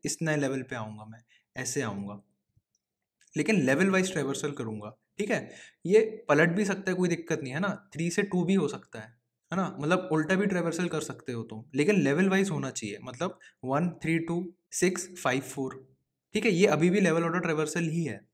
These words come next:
लेकिन लेवल वाइज होना चाहिए ट्रैवर्सल। एक लेवल के सारे नोड्स एक क्लस्टर में होने चाहिए, दूसरे लेवल के सारे नोड दूसरे क्लस्टर में होने चाहिए, उस हिसाब से।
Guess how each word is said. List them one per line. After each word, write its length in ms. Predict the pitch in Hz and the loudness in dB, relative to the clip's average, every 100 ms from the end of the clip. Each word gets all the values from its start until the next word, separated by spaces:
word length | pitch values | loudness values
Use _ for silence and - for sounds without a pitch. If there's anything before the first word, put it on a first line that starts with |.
| - | -2
लेकिन 240 | 139 196 | 2 4
लेवल 300 | 190 143 185 185 | 6 8 8 8
वाइज 200 | 190 190 | 8 6
होना 180 | 156 | 2
चाहिए 220 | 165 160 156 | 2 2 2
ट्रैवर्सल। 480 | 131 117 113 113 110 - | 0 -2 -4 -8 -10 4
एक 180 | 160 208 | 8 8
लेवल 280 | 202 185 185 | 8 4 4
के 140 | 185 196 | 0 0
सारे 300 | 175 139 170 | 2 4 4
नोड्स 360 | 165 170 - - | 2 0 -2 -2
एक 160 | 147 147 | -2 0
क्लस्टर 320 | 165 160 160 | -2 -2 -4
में 80 | 170 | -2
होने 180 | 165 165 | -4 -4
चाहिए, 320 | - 165 170 | -4 -4 -6
दूसरे 300 | 139 143 175 | -6 -4 0
लेवल 220 | 170 165 160 | 0 0 -2
के 80 | |
सारे 220 | 160 156 151 | -4 -4 -4
नोड 220 | 160 156 | -4 -4
दूसरे 260 | 135 - 160 | -4 -4 -4
क्लस्टर 340 | 156 - 156 | -4 -4 -6
में 100 | 156 | -6
होने 180 | 151 147 | -6 -6
चाहिए, 220 | - 165 | -6 -6
उस 180 | 165 139 | -6 -10
हिसाब 260 | 127 110 107 | -10 -14 -14
से। 200 | - | -16